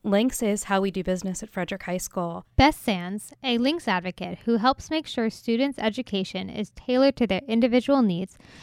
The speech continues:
Speaker 2: joined us today to discuss year two of the program and some of the lessons learned.
Speaker 1: And there are four main components to Lynx, and Lynx stands for, if people don't know, Linking Youth to New Experiences.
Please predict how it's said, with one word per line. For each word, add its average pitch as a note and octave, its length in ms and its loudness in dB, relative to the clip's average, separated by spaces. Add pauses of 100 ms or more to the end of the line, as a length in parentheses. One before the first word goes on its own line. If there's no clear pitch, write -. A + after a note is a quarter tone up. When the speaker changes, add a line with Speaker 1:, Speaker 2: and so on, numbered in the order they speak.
Speaker 2:
joined D4+ 260 10
us C#4+ 140 4
today G3+ 300 4
to A3 120 -6
discuss G3+ 480 0
year C4+ 220 4
two C#4 200 2
of C#4+ 60 4
the D#4 60 -4
program E3+ 500 0 (280)
and A3+ 120 4
some A#3 240 6
of B3 60 10
the A#3+ 60 6
lessons F#3 500 0
learned. E3+ 360 -4 (140)
Speaker 1:
And G3+ 160 4
there F#3+ 100 2
are F#3+ 120 -2 (120)
four A3+ 640 2 (140)
main F#3 360 0
components G#3 680 -2
to G#3+ 100 -4
Lynx, G3+ 320 -2
and F#3 100 2
Lynx G3 240 2
stands F#3+ 340 0
for, G#3+ 300 4
if C4 220 -4
people F#3 240 -2
don't F3 160 -4
know, G3 400 0
Linking G#3 420 0
Youth F#3+ 360 -2
to G#3 120 -4
New E3+ 140 2
Experiences. G3+ 920 0